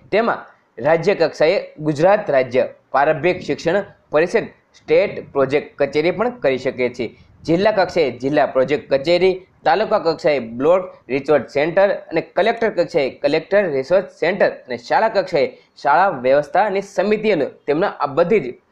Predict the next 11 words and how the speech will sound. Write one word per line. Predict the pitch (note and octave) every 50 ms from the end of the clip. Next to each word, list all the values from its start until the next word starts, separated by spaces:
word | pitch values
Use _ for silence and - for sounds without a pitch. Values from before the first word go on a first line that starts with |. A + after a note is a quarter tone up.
| _ -
એજન્સીઓ | - D3 C#3+ D3 D#3+ D3+ - F3 G3 A3
તેમનું | - - E3 D#3+ G3+ -
અમલીકરણ | - - C#3 C3 C3 C3+ B2+ - C#3+ E3 A3 B3 A#3+ - _ _ _ -
કરી | E3+ E3+ E3 D#3
શકે | - D#3 C#3 C#3+ C#3+ C#3
છે. | C#3 - B2+ A2 - - _ _ _ -
તો | D3
કેવો | - - - A3+ A#3+ B3
લાગ્યો | A#3+ A#3+ A3+ G3+ A3+ A3
અમારા | G#3+ A3 A3
વીડિયો? | G#3 E3 C3+ C3+ E3+ F#3 G3 F#3+ F3